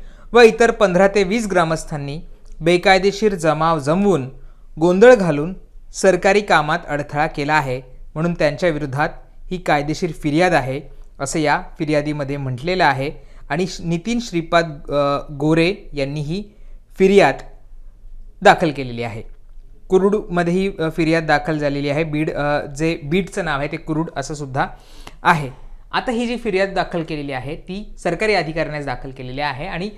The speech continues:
यामध्ये सरकारी कामात अडथळा आणला म्हणून या सगळ्यांवर, अ, अ, दाखल करत आहोत असं सुद्धा त्यांनी म्हटलेलं आहे. आणि त्याचबरोबर त्यांनी हेही स्पष्ट केलेलं आहे की महसूल विभागाकडनं बेकायदेशीर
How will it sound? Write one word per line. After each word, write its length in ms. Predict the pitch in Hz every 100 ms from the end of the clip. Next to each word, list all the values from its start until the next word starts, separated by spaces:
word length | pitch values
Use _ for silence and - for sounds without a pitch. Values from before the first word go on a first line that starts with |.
| - - -
यामध्ये 680 | 175 208 190 139 160 202 - - - -
सरकारी 480 | - 220 214 277 311
कामात 320 | 220 175 185
अडथळा 340 | 175 156 160 170
आणला 320 | 151 143 175
म्हणून 340 | 147 139 185
या 100 | 170
सगळ्यांवर, 460 | 160 147 147 147 156
अ, 580 | 156 - 143 143 143 143
अ, 40 |
दाखल 360 | 143 143 135 156
करत 200 | 147 143
आहोत 120 | 143
असं 180 | 135 156
सुद्धा 220 | 139 143
त्यांनी 200 | 143 139
म्हटलेलं 400 | 135 127 143 156
आहे. 100 | 131 - - - -
आणि 120 | 175
त्याचबरोबर 480 | 190 226 208 185 175
त्यांनी 200 | 175 180
हेही 300 | 170 175 233
स्पष्ट 320 | 233 180 -
केलेलं 340 | 170 156 143 135
आहे 220 | 120 131 - - - -
की 180 | 208 233
महसूल 460 | 196 165 185 220 240
विभागाकडनं 800 | 208 180 - 175 156 147 180 151
बेकायदेशीर 640 | 151 165 165 170 196